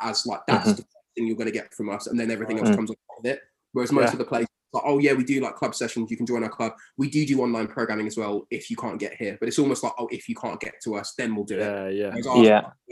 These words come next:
Speaker 1: everything is online first, 'cause that's the way we can see you the most,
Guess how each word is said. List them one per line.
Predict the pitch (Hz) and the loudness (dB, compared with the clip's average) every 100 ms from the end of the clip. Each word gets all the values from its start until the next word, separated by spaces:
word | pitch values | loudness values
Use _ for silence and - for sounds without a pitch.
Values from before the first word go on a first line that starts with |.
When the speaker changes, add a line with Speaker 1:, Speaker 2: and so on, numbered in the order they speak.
| 117 | -4
Speaker 1:
everything | 131 117 123 | -2 0 0
is | 113 | 0
online | 113 110 107 | 0 -2 -4
first, | 104 110 104 - | -6 -6 -6 -8
'cause | |
that's | 127 - - | -6 -6 -8
the | 117 | -6
way | 120 113 107 | -2 0 0
we | 113 | -2
can | 113 | -4
see | - 110 | -4 -4
you | 104 | -4
the | 98 | -6
most, | 98 101 - | -6 -8 -12